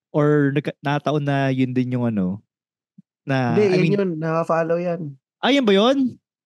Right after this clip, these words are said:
Speaker 2: Oo,
Speaker 1: Hiwalayan mo
Speaker 2: Lik
Speaker 1: yan,
Speaker 2: Lik.
Speaker 1: pucha, baka,
Speaker 2: Nakita ko.
Speaker 1: alamang pag nakabuntis yan, baka hindi mo pa hiwalay yan.
Speaker 2: Dapat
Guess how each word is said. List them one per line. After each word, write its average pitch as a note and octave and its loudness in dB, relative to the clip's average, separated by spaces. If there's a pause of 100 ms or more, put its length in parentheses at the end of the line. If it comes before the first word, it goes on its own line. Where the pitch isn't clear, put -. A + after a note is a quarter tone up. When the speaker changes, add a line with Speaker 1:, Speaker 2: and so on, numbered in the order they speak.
(160)
Speaker 2:
Oo, D#3 0
Speaker 1:
Hiwalayan C4 2
mo C4+ 4
Speaker 2:
Lik C4+ 4
Speaker 1:
yan, C#4+ 4
Speaker 2:
Lik. - -12
Speaker 1:
pucha, F#3 2
baka, C#3 0 (100)
Speaker 2:
Nakita D#3 -2
ko. D#3+ -4 (220)
Speaker 1:
alamang G#3+ 2
pag D3+ -2
nakabuntis D3+ -2
yan, D#3+ 0 (1500)
baka A2 -4
hindi C3+ 0
mo C3+ 4
pa C3+ 0
hiwalay C3 2
yan. A2 -4
Speaker 2:
Dapat G#2+ -6